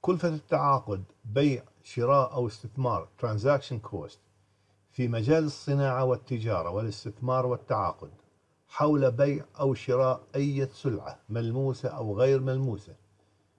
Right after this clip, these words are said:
هي كلفة أو كلف منظورة وغير منظورة يتحملها البائع أو المشتري أو الاثنان،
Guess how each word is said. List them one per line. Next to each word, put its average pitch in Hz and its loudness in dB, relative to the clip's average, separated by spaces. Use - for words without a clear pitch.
هي 135 4
كلفة 127 -2
أو 123 0
كلف 139 2
منظورة 120 0
وغير 127 2
منظورة 127 -2
يتحملها 120 -2
البائع 110 -2
أو 120 0
المشتري 123 -4
أو 127 2
الاثنان، 123 -4